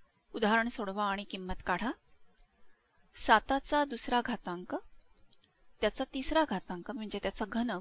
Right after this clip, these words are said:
गुणिले साताचा चौथा घातांक भागिले साताचा नववा घातांक. आता इथे जे सगळ्यात पहिल्यांदा दिसतंय की साताचा वर्ग केलाय आणि त्याचा घन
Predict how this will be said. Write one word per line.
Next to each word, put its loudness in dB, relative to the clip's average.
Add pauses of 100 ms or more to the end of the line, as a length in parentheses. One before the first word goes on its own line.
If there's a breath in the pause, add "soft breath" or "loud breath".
गुणिले -2
साताचा 2
चौथा 0
घातांक -4 (840 soft breath)
भागिले 2 (200)
साताचा -2 (160)
नववा -2
घातांक. -10 (1700 loud breath)
आता 2
इथे -4
जे 0 (180)
सगळ्यात 0
पहिल्यांदा -2
दिसतंय -2
की -8
साताचा 0
वर्ग 2
केलाय -4
आणि -4
त्याचा -2
घन -4